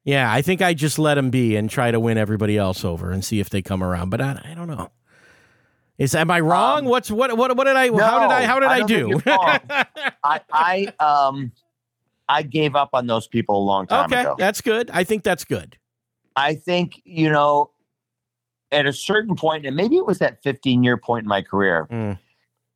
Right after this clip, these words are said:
Speaker 2: you just sort of accept the fact you're never gonna, you're never gonna get everybody.
Speaker 1: Yeah,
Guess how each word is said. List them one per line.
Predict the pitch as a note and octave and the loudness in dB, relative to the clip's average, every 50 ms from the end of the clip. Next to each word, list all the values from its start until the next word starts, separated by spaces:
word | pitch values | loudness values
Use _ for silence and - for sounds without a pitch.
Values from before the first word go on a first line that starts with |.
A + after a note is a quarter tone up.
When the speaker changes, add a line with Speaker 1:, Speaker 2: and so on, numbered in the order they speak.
| _ _ _ _ _ _ _ _ | _ _ _ _ _ _ _ _
Speaker 2:
you | - D3 D3+ D#3+ D3+ | -2 0 2 2 2
just | D3 - F3+ F#3 F#3 - - | 2 0 0 0 0 -2 -2
sort | G3 F#3 F3+ F3 | 0 0 2 0
of | D#3+ C#3+ | 0 -2
accept | C#3 B2 - - - F3 D#3 D#3 - _ | -2 -6 -6 -6 -2 -2 -2 -2 -2 _
the | D3+ | -14
fact | B2 - D#3 C#3+ C#3 C#3 C3 _ - | -6 -2 0 2 2 0 -2 _ -8
you're | B2 A#2 | -6 -2
never | A#2 A#2 G#2+ A#2 | -2 0 0 0
gonna, | G#2+ G#2+ G#2+ G2 G#2 G2 - | 0 0 0 0 0 -2 -4
you're | - A2 G#2+ G#2 | -2 0 0 2
never | G2+ G#2 G2 F#2 F#2 | 2 0 0 0 -2
gonna | F2 F#2+ F2+ F2+ | -2 0 0 0
get | E2+ E2+ D#2 | 0 0 -2
everybody. | D2+ C#2 C#2 C#2+ - C#2+ C2 B1+ C2 - _ | -2 -4 -4 -6 -4 -4 -4 -4 -6 -8 _
Speaker 1:
Yeah, | A2 G#2 G2+ G2 F#2+ | -2 -2 0 0 -2